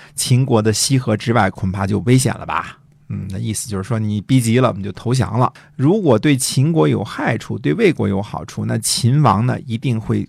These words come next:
怪罪先生您的。那处理机就问，他说：“那您是什么意思？您有什么好的计策呀？”胡偃说呢：“让我呀，去跟濮阳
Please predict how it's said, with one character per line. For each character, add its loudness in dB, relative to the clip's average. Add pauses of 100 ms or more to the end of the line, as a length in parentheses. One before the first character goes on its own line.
怪 4
罪 -2
先 -2
生 -6
您 -6
的。 0 (380)
那 0
处 -2
理 2
机 0
就 0
问， 2
他 -2
说 2
：“那 2
您 2
是 -2
什 -2
么 -2
意 -2
思？ -4
您 0
有 2
什 2
么 0
好 -6
的 -8
计 -4
策 -4
呀？” 0 (200)
胡 -2
偃 -2
说 -2
呢 0 (200)
：“让 6
我 -2
呀， -2
去 -6
跟 0 (380)
濮 -2
阳 0